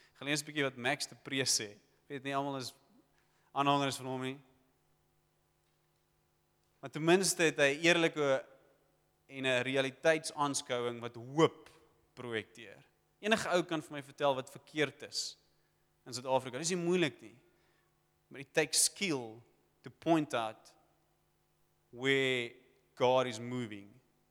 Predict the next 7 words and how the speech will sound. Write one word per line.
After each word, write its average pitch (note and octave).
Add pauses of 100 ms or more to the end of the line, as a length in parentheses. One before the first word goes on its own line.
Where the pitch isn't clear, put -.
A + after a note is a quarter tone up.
(460)
in A#2+
hierdie A#2+
spesifieke A#2 (160)
punt. A2
Een C#3
van C#3
my B2+